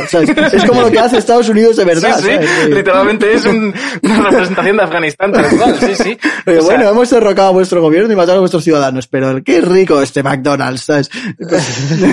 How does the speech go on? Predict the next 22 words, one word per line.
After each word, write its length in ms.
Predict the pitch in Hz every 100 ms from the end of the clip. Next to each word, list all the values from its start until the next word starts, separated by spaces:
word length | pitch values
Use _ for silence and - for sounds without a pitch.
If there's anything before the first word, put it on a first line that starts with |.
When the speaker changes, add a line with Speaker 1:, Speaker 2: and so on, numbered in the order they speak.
| - - -
Speaker 1:
Y 140 | 196 185
están 260 | 185 196
como 160 | 196 254
orgullosos 480 | 254 208 240 - 294
de 80 | 240
eso 280 | 240 220
y 120 | - 330
es 80 |
lo 100 | 190
que 100 | 214
más 140 | 185 180
me 60 |
ha 40 | 190
sa-, 200 | 190 180
me 120 | 160
ha, 400 | 160 165 160 156
me 80 | 147
ha 180 | 147 151
rayado 340 | 147 135 151
de 80 | 147
la 100 | 131
peli, 280 | 151 156